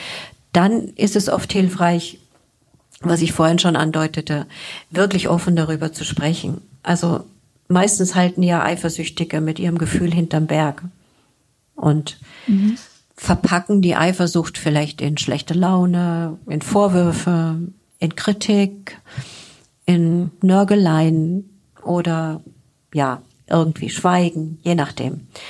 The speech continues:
Speaker 1: Ähm, und der andere kann dann raten, was ist los, was ist denn passiert. Deswegen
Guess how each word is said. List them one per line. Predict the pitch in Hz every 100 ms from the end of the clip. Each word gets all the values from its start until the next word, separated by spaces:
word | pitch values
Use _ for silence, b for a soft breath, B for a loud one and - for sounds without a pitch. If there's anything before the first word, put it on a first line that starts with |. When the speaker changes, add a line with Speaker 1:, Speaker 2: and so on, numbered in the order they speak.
| B B B B -
Speaker 1:
Ähm, | 160 160 156 -
und | 165 175
der | 131
andere | 180 170
kann | 170 165
dann | 160
raten, | 151 156 160 156
was | 156 156
ist | 156 160
los, | 170 180 175 - - -
was | 151
ist | - - 143
denn | 147
passiert. | 151 - 165 160 160 - B B B B B B -
Deswegen | 170 - 175 160